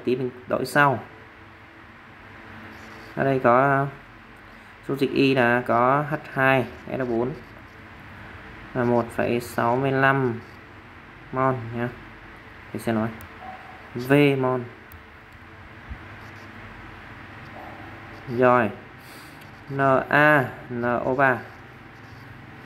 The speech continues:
là V mol. Thu được dung dịch, dung dịch Z là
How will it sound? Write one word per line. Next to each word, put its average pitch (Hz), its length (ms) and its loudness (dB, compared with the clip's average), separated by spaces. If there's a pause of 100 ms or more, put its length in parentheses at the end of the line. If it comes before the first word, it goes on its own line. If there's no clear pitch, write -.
(920)
là 127 120 2
V 123 140 2 (380)
mol. 123 220 0 (2250)
Thu 180 200 8
được 143 120 6
dung 170 280 2
dịch, 165 160 2 (2250)
dung 151 200 4
dịch 143 160 2 (160)
Z 139 180 4 (1700)
là 120 80 -2